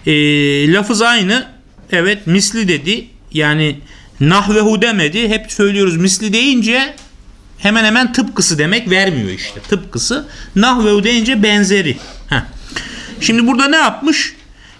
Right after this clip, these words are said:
Ee, Halid'e kadar diğer senetle aynı. Halid el-Hazza'ya kadar aynı. Ne yapmış burada? Muhammed İbni Ebi Bekir el-Mukaddemi, şeyhi bir.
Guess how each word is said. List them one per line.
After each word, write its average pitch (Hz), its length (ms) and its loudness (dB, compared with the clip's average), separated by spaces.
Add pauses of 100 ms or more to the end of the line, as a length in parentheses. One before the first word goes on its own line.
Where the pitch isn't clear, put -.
Ee, 160 640 2
Halid'e 277 520 2
kadar 254 380 0
diğer 302 180 2
senetle 226 480 -2
aynı. 185 360 0 (240)
Halid 185 300 -2
el-Hazza'ya 190 680 -2
kadar 196 360 -6
aynı. 170 440 -2 (880)
Ne 226 60 0
yapmış 240 440 -2
burada? 190 400 0
Muhammed 208 480 2
İbni 190 280 -2
Ebi 180 240 0
Bekir 254 420 -2 (500)
el-Mukaddemi, 208 920 0
şeyhi 190 580 -2
bir. 185 220 0